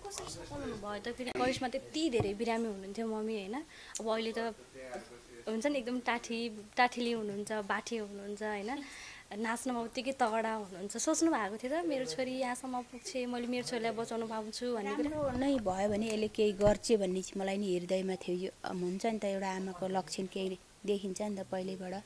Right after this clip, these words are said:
Speaker 2: अलिकति आफ्नो उसमा हुँदा पनि अलि राम्रै सपनाहरू, हरेक कुराहरू राम्रै को राम्रै हुँदो रहेछ क्या। रह्यो भने राम्रै हुन्छ, अब केही नि,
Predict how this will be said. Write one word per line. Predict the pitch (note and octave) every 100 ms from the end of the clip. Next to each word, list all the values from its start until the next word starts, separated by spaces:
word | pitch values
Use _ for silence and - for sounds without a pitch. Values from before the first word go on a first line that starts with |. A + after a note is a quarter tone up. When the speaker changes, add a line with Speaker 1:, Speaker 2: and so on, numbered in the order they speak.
| - - - - - - -
Speaker 2:
अलिकति | G3 F#3 G3 G3+
आफ्नो | G3 - G3+
उसमा | G3 - G3
हुँदा | F#3 F3+
पनि | F3+ G3 G3
अलि | F#3+ F#3+
राम्रै | F#3+ F#3+ F#3+ F#3+
सपनाहरू, | - F#3 G3 F#3+ F#3 F#3 F3+
हरेक | F3+ F#3+ -
कुराहरू | G3+ F3+ G3
राम्रै | G3 G#3+ A3 A3+ G3
को | - A#3
राम्रै | G#3+ G#3 A#3
हुँदो | F#3+ F3+
रहेछ | F3 F3
क्या। | G3 G3+ A3+ - - - - - - - - - - - - - - - -
रह्यो | G3+ A3 A#3+
भने | G#3 F#3 G3+
राम्रै | G3+ G3+ G#3
हुन्छ, | G3 F3+ F#3
अब | C#4 D4 C#4 A3 G3+ -
केही | A3 A3+
नि, | A#3